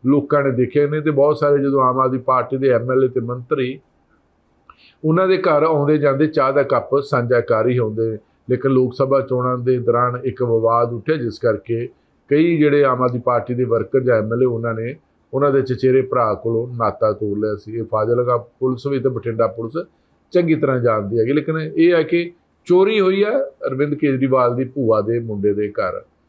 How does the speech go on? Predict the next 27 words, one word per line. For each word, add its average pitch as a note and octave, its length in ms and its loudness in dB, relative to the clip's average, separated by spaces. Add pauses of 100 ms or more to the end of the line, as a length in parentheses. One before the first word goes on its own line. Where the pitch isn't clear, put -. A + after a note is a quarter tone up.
(220)
ਹੁਣ B2+ 140 0
ਉਹ C3+ 100 4
ਨਸ਼ੇੜੀ D#3 440 2 (100)
ਦੱਸਿਆ D#3+ 300 0
ਜਾ D#3+ 160 2
ਰਿਹਾ F3 120 2
ਹੈ F#3 160 -6 (220)
ਔਰ C#3 80 2
ਪੁਲਿਸ E3 320 0
ਇਸ D#3+ 260 2
ਗੱਲ D3 180 0
ਦੇ C#3+ 100 2
ਹੁਣ C3 400 -4
ਜਾਂਚ A#2+ 320 0
ਕਰ C3 200 2
ਰਹੀ D#3 140 4
ਹੈ C#3 100 2 (440)
ਕਿ C#3 100 0
ਕੀ D#3 480 2
ਇਸ C#3+ 320 0 (140)
ਚੋਰ C#3 300 2
ਨੇ D#3+ 180 -2
ਜੋ C3+ 360 2
ਸ਼-, - 240 -18 (140)
ਨਸ਼ੇੜੀ C#3+ 420 2
ਲੱਗ B2+ 240 2
ਰਿਹਾ C#3 240 2